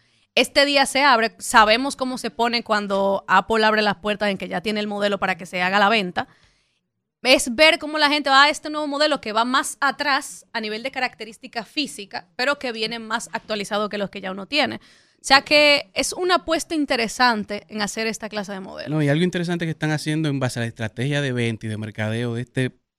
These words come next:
Speaker 2: se especi-, de este aparato,
Speaker 1: Ujú.
Speaker 2: de este celular, de este producto específicamente, es que para el lanzamiento y la distribución ellos han hecho toda una alianza con Alibaba.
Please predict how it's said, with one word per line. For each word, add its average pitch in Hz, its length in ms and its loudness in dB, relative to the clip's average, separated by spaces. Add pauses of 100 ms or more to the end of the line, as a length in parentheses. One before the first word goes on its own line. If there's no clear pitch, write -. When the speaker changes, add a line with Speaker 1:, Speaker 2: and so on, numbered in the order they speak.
(160)
Speaker 2:
se 120 220 -4
especi-, 120 260 -4 (160)
de 131 100 -8
este 156 200 -4
aparato, 135 420 -2
Speaker 1:
Ujú. 113 80 -6
Speaker 2:
de 117 60 -2
este 131 140 -6
celular, 131 440 -4 (420)
de 117 100 -4
este 131 200 -4
producto 131 400 -2
específicamente, 127 920 -6 (280)
es 131 160 0
que 165 160 -2
para 147 300 0
el 143 60 -2
lanzamiento 139 600 -4
y - 20 -6
la 123 40 -6
distribución 127 640 -10
ellos 123 140 -8
han 135 80 -8
hecho 135 240 -12
toda 127 160 -10
una 135 100 -8
alianza 123 400 -10
con 117 160 -10
Alibaba. 107 500 -12